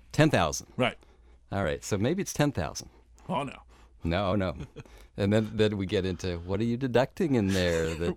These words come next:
Speaker 2: <laughs> What's,
Speaker 1: you know,
Speaker 2: what's going on in this
Speaker 1: then they
Speaker 2: business
Speaker 1: ask us,
Speaker 2: of
Speaker 1: "Are
Speaker 2: yours?
Speaker 1: you, do you have any ties with the I R S?" "No, no, you can talk to us. It's all right. I'm not <laughs> gonna turn you in." But, uh, and, and, and in all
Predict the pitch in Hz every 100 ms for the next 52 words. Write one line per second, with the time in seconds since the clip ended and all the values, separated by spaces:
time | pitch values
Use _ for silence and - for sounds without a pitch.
0 | 101 - 101 101 101 98 104 160 196 -
1 | 240 220 247 208 135 107 107 104 101 98
2 | 101 98 95 104 127 160 175 165 156 -
3 | - 113 117 160 143 143 147 147 - 113
4 | 151 165 151 139 131 139 135 143 170 -
5 | - - 135 139 151 120 117 - 117 -
6 | 67 - 73 80 - 98 85 69 - -
7 | - - - 113 110 - - 123 - 123
8 | 101 92 104 90 98 - - - - -
9 | 107 95 - 110 95 82 80 - - -
10 | - 139 135 147 120 123 127 113 151 117
11 | 87 85